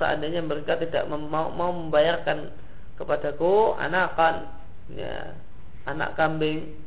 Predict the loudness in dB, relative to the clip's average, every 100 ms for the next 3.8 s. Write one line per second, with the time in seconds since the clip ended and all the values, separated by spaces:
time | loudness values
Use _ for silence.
0 | -6 -6 -4 -6 2 2 4 2 0 0
1 | -2 -2 0 0 0 -2 0 -2 2 4
2 | 4 2 0 -2 -2 -2 -2 -2 -2 0
3 | 0 0 0 0 0 4 4